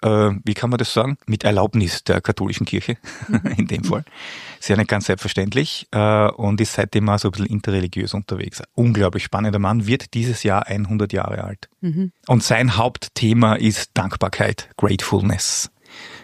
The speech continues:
Speaker 1: über das er sehr häufig spricht.
Speaker 2: Darum geht's ja auch in, in dem Video,
Speaker 1: In dem
Speaker 2: oder?
Speaker 1: Video, genau.
Speaker 2: Ja.
Speaker 1: Genau, um die Dankbarkeit.
Speaker 2: Also unbedingt anschauen und, ähm, ja, ich hab von ihm auch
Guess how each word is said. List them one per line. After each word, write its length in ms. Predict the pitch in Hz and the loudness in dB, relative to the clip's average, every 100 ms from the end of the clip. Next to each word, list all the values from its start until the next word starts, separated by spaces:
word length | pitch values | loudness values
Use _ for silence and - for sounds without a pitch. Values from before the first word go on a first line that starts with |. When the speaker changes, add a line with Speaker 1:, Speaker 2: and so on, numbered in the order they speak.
| - | 2
Speaker 1:
über 160 | 101 | 4
das 160 | 101 90 | 4 4
er 80 | 92 | 2
sehr 180 | 104 95 | 2 0
häufig 520 | 95 - 95 - - - | -2 -2 -6 -6 -12 -12
spricht. 560 | - - 95 - - | -10 -4 -4 -4 -2
Speaker 2:
Darum 260 | 175 170 180 | 0 2 2
geht's 240 | 180 165 | 0 -2
ja 140 | 180 165 | 0 0
auch 120 | - | 0
in, 360 | 175 170 170 - | 0 0 -2 -4
in 180 | 175 160 | -6 -4
dem 280 | 170 170 170 | -4 -4 -4
Video, 320 | 180 180 151 131 | -4 -4 -4 2
Speaker 1:
In 80 | |
dem 120 | 127 117 | 2 4
Speaker 2:
oder? 40 | |
Speaker 1:
Video, 180 | 92 92 | 2 2
genau. 280 | 117 101 - _ | 2 0 -4 _
Speaker 2:
Ja. 140 | - 160 | -8 -6
Speaker 1:
Genau, 100 | - | -6
um 80 | 107 | -8
die 80 | 101 | -8
Dankbarkeit. 500 | - 110 - - 139 | -8 -8 -14 -16 -6
Speaker 2:
Also 160 | 196 214 | -2 2
unbedingt 460 | 214 202 196 175 | 2 2 2 0
anschauen 580 | - 185 190 185 185 190 | -2 -2 2 2 4 2
und, 360 | 190 185 180 165 | 0 0 -2 -2
ähm, 420 | 175 170 175 180 - - - - 160 _ _ _ | -4 -4 -4 -4 -8 -20 -20 -20 -20 _ _ _
ja, 460 | - 208 220 160 147 _ | -6 2 2 2 -2 _
ich 160 | 233 220 | -2 2
hab 160 | 202 | 2
von 160 | - 226 | 2 2
ihm 180 | 233 240 | 4 4
auch 260 | 196 - | 0 -4